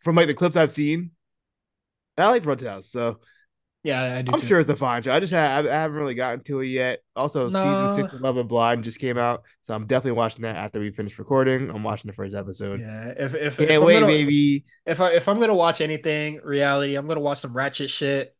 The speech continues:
Speaker 2: Um, because I know, uh, 'cause, like, this is not happening in real time. Like, we know Bianca succeeds, you know?
Speaker 1: Yeah, that too.
Speaker 2: And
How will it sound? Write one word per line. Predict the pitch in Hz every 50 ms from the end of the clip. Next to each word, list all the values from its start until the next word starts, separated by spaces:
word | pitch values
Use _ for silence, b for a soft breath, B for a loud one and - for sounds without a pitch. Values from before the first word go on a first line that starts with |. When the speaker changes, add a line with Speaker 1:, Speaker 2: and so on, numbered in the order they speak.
| _ -
Speaker 2:
Um, | 123 127 123 120 120 120 120 120 117 117 120 120 - b b b b b b b b b b _
because | - 147 143 - 160 147 139 135 139 135 135 139 131 - _ _ _ _ _ _ _ _ _ _ - -
I | 226 254
know, | 247 254 254 233
uh, | 196 156 170 180 170 202 _ _ _ _ _ _ _ _ _ _ _ -
'cause, | 226 240 214
like, | 240 214 214 - _ _ _ _ _ _ _ _ _
this | - 196 233 233
is | 339 277
not | 262 262 233 208
happening | 226 208 208 202 196 185
in | 160
real | 170 165 160
time. | - 185 165 143 143
Like, | 139 135 156
we | 196 202
know | 185 190 202 185 175 156
Bianca | 143 123 160 156 156 147 - 147
succeeds, | 123 151 131 - - 160 147 127 113 107 - - - _ _ _
you | - 139 135
know? | 139 139 143 143 135 - -
Speaker 1:
Yeah, | 113 110 107 101 101 98
that | 101 - 147 147
too. | 147 143 143 143 139
Speaker 2:
And | 143